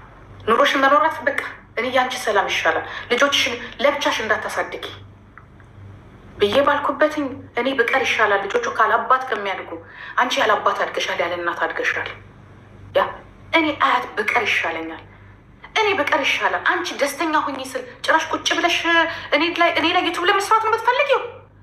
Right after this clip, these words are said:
እስቲ ዞር ዞር ብለሽ ዲሶልዶርፍና፣ እ፣ ዲስቦር-፣ ዲስ-፣ ዲስቦርግ ሄደሽ ከማን ጋር እንደዋለ ብለሽ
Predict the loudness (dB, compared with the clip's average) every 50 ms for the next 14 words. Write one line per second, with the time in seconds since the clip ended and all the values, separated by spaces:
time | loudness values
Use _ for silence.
0 | -20 -8 -2 -2 0 2 2 0 2 2 2 4 4 4 4 4 2 0 -2 -4
1 | -2 0 2 4 4 4 2 2 0 2 4 4 4 4 2 -2 -10 -8 -2 2
2 | 2 2 2 2 -2 -2 2 4 4 4 4 2 0 -2 -6 -6 -6 -6 -4 0
3 | 2 2 2 2 2 2 2 2 2 2 4 4 4 4 2 0 2 4 4 4
4 | 4 4 0 -2 -4